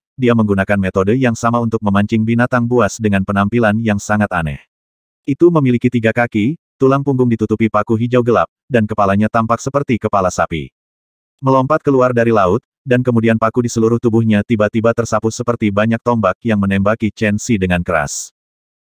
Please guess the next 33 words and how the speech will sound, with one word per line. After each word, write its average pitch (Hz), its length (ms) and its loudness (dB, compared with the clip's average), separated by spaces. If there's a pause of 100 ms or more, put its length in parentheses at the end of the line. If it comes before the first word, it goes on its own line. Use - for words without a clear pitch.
Dentang, 113 560 -2 (240)
Chen 143 160 2
Xi 160 160 0
memegang 123 400 2
talisman 120 440 -2
armamen 110 440 0
di 113 80 2
tangan, 110 400 0 (240)
dan 117 160 2
dia 113 160 2
menebasnya 104 560 0
dengan 101 240 0
santai. 82 560 -4 (640)
Swiss. - 800 -4
Namun, 127 640 0 (240)
tepat 156 240 0
ketika 135 320 -2
Chen 120 240 -2
Xi - 80 -2
meluncurkan 113 560 0
serangannya, 110 560 0 (240)
semburan 143 400 0
salju 120 240 -2
putih 113 240 -2
merobek 101 320 -2
langit 104 320 0
dan 113 160 2
berubah 107 320 0
menjadi 104 320 0
bulan 120 320 0
sabit 131 320 -2
yang 98 160 0
menebas. 82 640 -4